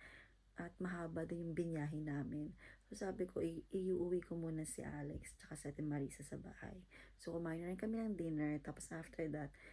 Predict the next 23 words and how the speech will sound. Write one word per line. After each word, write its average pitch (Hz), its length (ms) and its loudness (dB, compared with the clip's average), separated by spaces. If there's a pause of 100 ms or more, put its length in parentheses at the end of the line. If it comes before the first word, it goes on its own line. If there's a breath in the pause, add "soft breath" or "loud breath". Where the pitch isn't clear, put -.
(160 loud breath)
hinatid 190 240 0
ko 196 80 0
na 180 80 0
rin 180 160 0
si 156 240 0 (240)
Karen 156 380 0
sa - 100 -4
kanyang 156 320 2
hotel. 143 320 -2
Kasi - 300 -2
nga, 147 100 -4 (380 loud breath)
maaga 190 260 0
pa 190 160 0
po 190 160 4
yung, 175 540 0 (420 loud breath)
ano, 160 320 0
yung 160 640 2
preparation 160 640 -2
nila 143 240 2
for 143 480 -2
the 160 80 -2
flight 143 480 -2
tomorrow. 143 720 0